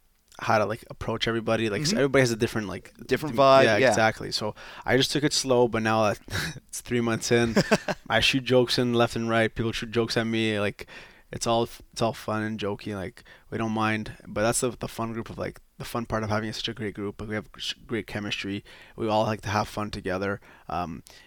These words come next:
Speaker 1: you know, even you, you don't expect some older guys, like, Feds. Feds loves to have fun as well. You
Speaker 2: Oh,
Speaker 1: know,
Speaker 2: yeah.
Speaker 1: so you don't know, you don't know what to expect from anyone, but at the beginning, but once you get to know everyone,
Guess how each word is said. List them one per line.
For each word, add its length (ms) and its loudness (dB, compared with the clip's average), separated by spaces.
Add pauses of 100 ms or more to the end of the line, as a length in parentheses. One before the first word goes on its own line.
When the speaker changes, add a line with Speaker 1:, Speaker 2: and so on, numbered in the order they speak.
(140)
Speaker 1:
you 120 -8
know, 80 -4
even 260 -2
you, 120 -2
you 100 -4
don't 100 -4
expect 320 -4
some 160 -6
older 260 -4
guys, 360 0
like, 180 -6
Feds. 480 2 (380)
Feds 360 2
loves 200 0
to 80 0
have 120 2
fun 160 -4
as 140 -6
well. 260 0
You 60 2
Speaker 2:
Oh, 60 2
Speaker 1:
know, 60 4
Speaker 2:
yeah. 120 2
Speaker 1:
so 80 -2
you 180 -4
don't 80 0
know, 120 2
you 120 0
don't 120 2
know 40 2
what 140 2
to 80 -4
expect 240 -2
from 80 0
anyone, 160 0
but 240 -2
at 140 -4
the 60 -8
beginning, 360 0
but 80 -2
once 220 -2
you 40 -6
get 120 0
to 80 -6
know 160 -2
everyone, 360 0